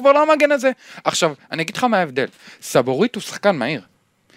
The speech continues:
יש לו תאוצה נהדרת. כשהוא רוצה להגביר מהירות, הוא עושה את זה מעולה. אוקיי? אבל יש הבדל.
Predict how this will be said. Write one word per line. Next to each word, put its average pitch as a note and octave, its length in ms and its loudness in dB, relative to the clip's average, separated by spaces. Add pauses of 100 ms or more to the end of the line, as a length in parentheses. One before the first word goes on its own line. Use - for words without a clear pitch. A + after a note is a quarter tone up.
(140)
יש C#3 140 -6
לו G3+ 80 2
תאוצה D3 460 -4
נהדרת. B2 680 -6
כשהוא D#3 240 -4
רוצה C#3 300 -2
להגביר E3 460 -2
מהירות, D#3 340 -6
הוא E3 120 -4
עושה F#3 240 0
את E3 60 -2
זה C#3+ 100 0
מעולה. C#3 360 -4 (1000)
אוקיי? D3 360 -2 (460)
אבל D#3 140 -2
יש G#3 140 0
הבדל. B2+ 280 -4